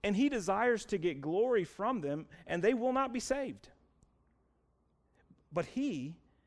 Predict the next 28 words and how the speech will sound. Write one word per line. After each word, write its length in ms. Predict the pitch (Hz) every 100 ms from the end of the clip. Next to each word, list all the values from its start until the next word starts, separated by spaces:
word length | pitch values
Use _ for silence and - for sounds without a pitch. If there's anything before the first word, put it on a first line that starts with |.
| _ _ -
wants 200 | 147 147
to 100 | 165
get 140 | 156
glory 320 | 139 170 170 151
from 280 | 190 180
them, 160 | 139 120
and 80 | 127
that's 240 | 180 - - -
showing 480 | - - 220 220 170
us 120 | 135
that 200 | - 147
the 140 | 147 156
intent, 680 | - - - 240 135 104 - - - _ _ -
according 360 | 147 202 190 180
to 120 | 196
his, 180 | 190 -
uh, 80 | 165 - -
and 80 | 165
that's 160 | 185
what 120 | 180
verse 280 | 143 156 180
eleven 280 | 175 185 170
says, 180 | 147 131
"According 360 | - 208 202
to 120 | 165 202
the 180 | 196
eternal 600 | 190 190 - 233 254 240
purpose, 560 | - 240 247 208 120 -